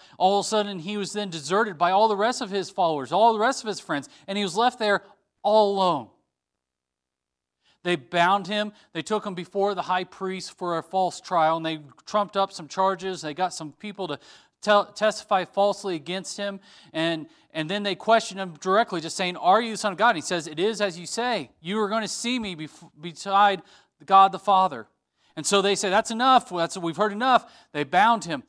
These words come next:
and then they blindfolded him, and they beat him, saying, "Who hit you now, prophet?" And then they took him the next, that, that morning, they took him before Pilate.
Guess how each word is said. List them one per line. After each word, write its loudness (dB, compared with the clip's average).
and -4
then -2
they -2
blindfolded 0
him, -4
and -8
they -4
beat -4
him, -6
saying, -6
"Who -4
hit -8
you -10
now, 0
prophet?" -2
And -4
then 0
they -2
took -4
him -6
the -8
next, -6
that, 0
that 2
morning, -6
they -6
took -8
him -12
before -8
Pilate. -2